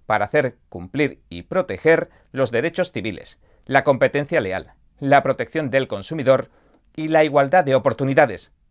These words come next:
Pero no la equidad, por cierto. Y como señalan estas leyes, llevan mucho tiempo protegiendo a las personas incluso con otras tecnologías emergentes, eso dice. Pero ahora, la inteligencia artificial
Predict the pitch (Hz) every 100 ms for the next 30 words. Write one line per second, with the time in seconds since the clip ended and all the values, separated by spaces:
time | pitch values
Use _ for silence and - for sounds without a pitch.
0 | _ _ _ 101 95 95 87 87 110 123
1 | 135 143 123 117 151 - 104 143 135 -
2 | 55 - _ _ _ _ _ _ _ _
3 | - 123 127 113 - 98 135 127 127 147
4 | - 87 90 139 110 104 - _ _ _
5 | 95 117 120 107 101 110 165 185 139 123
6 | 147 151 175 135 - - 123 143 143 -
7 | 147 143 135 135 123 117 - 110 110 117
8 | 147 160 - _ 120 113 107 98 123 113
9 | 120 107 185 147 - - - 117 139 170
10 | - - _ - - _ 131 160 143 131
11 | 131 - _ _ 95 98 95 92 78 135
12 | 139 - 80 - 143 90 117 117 104